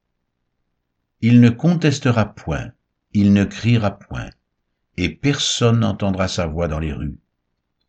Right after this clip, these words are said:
Il ne brisera point le roseau cassé, et il n'éteindra point le lumignon qui fume, jusqu'à ce qu'il ait fait triompher la justice.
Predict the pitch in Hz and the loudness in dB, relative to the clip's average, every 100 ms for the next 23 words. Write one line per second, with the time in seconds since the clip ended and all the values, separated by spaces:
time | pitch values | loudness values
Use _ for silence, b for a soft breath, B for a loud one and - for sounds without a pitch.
0 | - 107 107 104 95 101 92 90 85 - | 0 4 4 4 2 0 0 0 -2 -4
1 | - 110 92 78 76 82 80 80 - - | 0 2 2 0 -2 -4 -4 -6 -8 -10
2 | - 73 - _ _ _ _ _ 104 101 | -10 -12 -14 _ _ _ _ _ -4 -2
3 | 98 98 101 95 85 90 - 101 95 85 | 0 -2 0 0 0 -2 -2 -2 -2 0
4 | 82 90 90 87 82 - 73 - 107 82 | -2 0 0 -2 -4 -6 -10 -2 -2 -2
5 | 64 - _ _ _ - 80 117 117 117 | -6 -14 _ _ _ -12 0 2 2 0
6 | 101 - 98 95 - 85 - 117 131 127 | 0 -2 -2 -2 -2 -8 -4 -2 2 2
7 | 117 110 95 85 92 - - 123 - - | 2 0 -2 -2 -6 -10 -12 -14 -14 -16
8 | - | -18